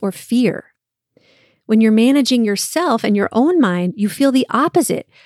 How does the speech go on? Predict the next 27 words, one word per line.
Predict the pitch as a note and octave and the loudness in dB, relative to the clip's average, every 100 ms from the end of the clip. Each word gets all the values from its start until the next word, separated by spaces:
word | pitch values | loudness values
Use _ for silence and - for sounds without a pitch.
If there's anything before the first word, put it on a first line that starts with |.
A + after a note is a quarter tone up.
| _ - | _ -4
You | A3+ | -2
feel | C4+ B3+ | 0 0
empowered | A#3 A3+ - B3 C#4 C4+ - - | 2 0 -2 -4 0 0 0 -2
and | G3+ G3 | -4 -4
confident | - A3 C#4 - A#3 F#3 - - _ _ - | -8 -2 0 2 0 0 -2 -10 _ _ -4
and | G3+ | -4
at | F#3+ - | -4 -6
ease. | A#3+ C#4+ C#4+ - - - - _ _ _ _ _ _ _ _ _ _ _ _ | -2 2 2 0 -4 -16 -20 _ _ _ _ _ _ _ _ _ _ _ _
I | A#3+ | -2
hear | A#3+ D4+ D4 | 0 2 0
parents | C#4 C4+ A3 - | 2 2 0 0
say | A#3+ A3 | 0 2
all | G#3 G#3 | 0 0
the | A3 | -2
time, | - F3+ D#3+ - | -4 -6 -6 -8
"I | G#3 - | -8 -2
just | F4+ - A3 | -2 0 2
need | A3+ C4+ D4 C#4 | 4 4 4 2
my | G#3+ G3+ | -2 -2
child | - G#3 G#3+ G#3 | -4 -2 -2 -2
to | G3 | -4
learn | F3+ G3+ G#3 G3 | -2 0 0 0
this | F3+ - - - | -2 -4 -10 -6
or | G3 | -6
to | F#3+ | -6
do | E3+ A#3+ A#3+ | -2 2 2
that." | G3 - - | 0 -4 -12